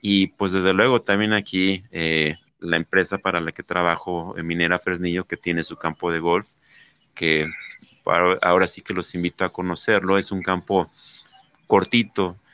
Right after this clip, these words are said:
pero muy difícil, es, es angosto, está lleno de árboles, y, pues, aquí, eh, desde luego a mi presidente de, del club de golf, al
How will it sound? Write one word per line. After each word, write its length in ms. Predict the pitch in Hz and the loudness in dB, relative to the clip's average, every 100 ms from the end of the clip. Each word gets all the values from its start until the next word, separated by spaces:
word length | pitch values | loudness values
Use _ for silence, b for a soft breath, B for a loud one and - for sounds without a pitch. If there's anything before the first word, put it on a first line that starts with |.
| b _ - | b _ 0
pero 240 | 87 85 | 2 2
muy 200 | 87 90 | 2 2
difícil, 520 | 90 98 113 - 90 | 2 0 -2 0 0
es, 180 | 90 - | 0 0
es 160 | 95 98 | -2 0
angosto, 560 | 95 101 98 - 98 | 2 2 2 0 -4
está 220 | 85 - | -2 -2
lleno 260 | 92 92 92 | 0 2 2
de 100 | 92 | 2
árboles, 480 | 101 92 92 92 - B B B _ | 2 0 -2 -4 -8 B B B _
y, 400 | 98 92 87 87 | -2 2 2 0
pues, 280 | - 90 85 | -2 -4 -2
aquí, 380 | 85 98 95 - _ | -4 0 -2 -2 _
eh, 360 | 85 82 78 - _ - | -2 -2 -2 -6 _ -12
desde 260 | 90 87 | -4 -2
luego 200 | 82 90 | 2 4
a 60 | 90 | 4
mi 140 | 85 | 2
presidente 560 | - 82 85 85 82 87 | -2 -4 -2 -2 -2 -4
de, 240 | 87 76 | -4 -4
del 160 | - 85 - | -8 -16 -6
club 180 | 90 | -2
de 80 | 87 | 2
golf, 260 | 82 87 - | 2 2 0
al 340 | 87 82 82 | -8 -8 -16